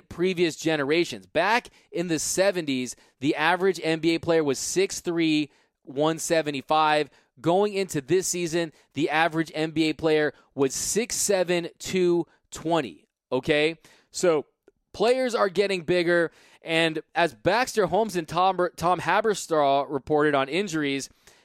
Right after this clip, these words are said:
injuries to rotation players this year, nineteen ninety-six, you missed, uh, thirty-four players, right? Two thousand sixteen,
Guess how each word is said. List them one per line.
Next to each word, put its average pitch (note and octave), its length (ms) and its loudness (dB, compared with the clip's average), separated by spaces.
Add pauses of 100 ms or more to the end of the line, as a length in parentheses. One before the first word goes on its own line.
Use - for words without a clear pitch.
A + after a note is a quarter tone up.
(120)
injuries B3 400 0
to G3 100 0
rotation F3 640 0
players F#3+ 340 0
this F#3+ 220 -2
year, G#3 300 -2 (440)
nineteen A3 440 0
ninety-six, G3 760 0 (160)
you D3 160 -6
missed, E3+ 380 -2 (640)
uh, C#3 260 2
thirty-four F#3 560 0
players, G#2 600 -6 (220)
right? D3+ 360 2 (360)
Two A#3 200 -2
thousand A3 340 0
sixteen, A3 560 -2